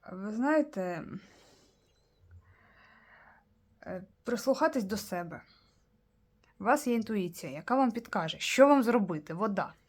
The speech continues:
Вода дарує натхнення. Вода дарує, дарує позитивні емоції. Просто повірте в себе, свою інтуїцію, в своє внутрішнє я, і воно вам підкаже, що вам потрібно.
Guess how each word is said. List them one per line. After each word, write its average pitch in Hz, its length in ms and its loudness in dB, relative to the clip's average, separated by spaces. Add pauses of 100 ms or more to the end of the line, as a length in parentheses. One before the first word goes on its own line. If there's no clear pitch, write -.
(140)
Вода 185 340 4
дарує 208 360 4
натхнення. 175 600 -4 (1700)
Вода 185 280 4
дарує, 202 300 2 (180)
дарує 208 340 6
позитивні 202 520 2
емоції. 185 640 -2
Просто 214 540 -6
повірте 202 540 -2
в 165 80 -10
себе, 226 420 -4
свою 190 280 -8
інтуїцію, 180 680 -6
в 165 40 -12
своє 190 280 -4
внутрішнє 196 720 2
я, 254 300 2 (1080)
і 190 160 -2
воно 196 240 0
вам 202 140 2
підкаже, 233 480 -2
що - 220 -2
вам 175 120 -2
потрібно. 170 560 -10